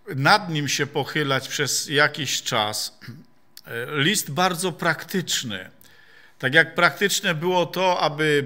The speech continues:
budować jedni drugich, zachęcać jedni drugich, e, żeby napominać jedni drugich, e, to list Jakuba jest takim listem, który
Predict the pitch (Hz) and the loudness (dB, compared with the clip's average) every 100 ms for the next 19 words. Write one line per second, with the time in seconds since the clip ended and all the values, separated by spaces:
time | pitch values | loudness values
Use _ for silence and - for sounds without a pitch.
0 | 120 117 147 139 196 196 196 190 - - | -4 -4 -2 2 2 2 0 0 -4 -4
1 | 160 175 156 180 160 151 156 143 151 131 | -2 -2 -4 -8 -6 -4 -6 -6 -10 -8
2 | 113 135 156 185 190 175 185 175 180 165 | -4 -4 0 0 0 -2 -4 -4 -4 -6
3 | 160 165 147 147 135 127 131 - - - | -6 -10 -6 -6 -6 -6 -10 -10 -20 -20
4 | - - - - - - - 113 110 135 | -20 -20 -20 -20 -20 -20 -8 -4 -2 0
5 | 151 156 156 151 139 135 - 135 139 156 | 0 2 2 4 2 -2 -10 -4 0 0
6 | 175 180 190 220 202 190 175 - - 160 | 0 0 0 0 0 -2 -2 -6 -2 0
7 | 180 170 175 156 156 147 139 147 139 - | 0 -4 -6 -4 -4 -4 -4 -6 -6 -12
8 | - - - - - 165 123 123 120 - | -20 -20 -20 -20 -12 -6 -2 0 -2 -6
9 | - - - _ _ _ - 170 170 165 | -18 -20 -20 _ _ _ 0 4 6 4
10 | 160 - - - 147 214 202 202 196 196 | 0 -10 -20 -6 -2 -2 0 2 2 2
11 | 208 196 185 175 - - - - - _ | -2 2 2 2 -6 -10 -20 -20 -20 _
12 | 165 165 180 175 202 - 190 160 185 185 | 2 2 -2 -2 -2 0 -2 0 2 4
13 | 175 - | 2 -4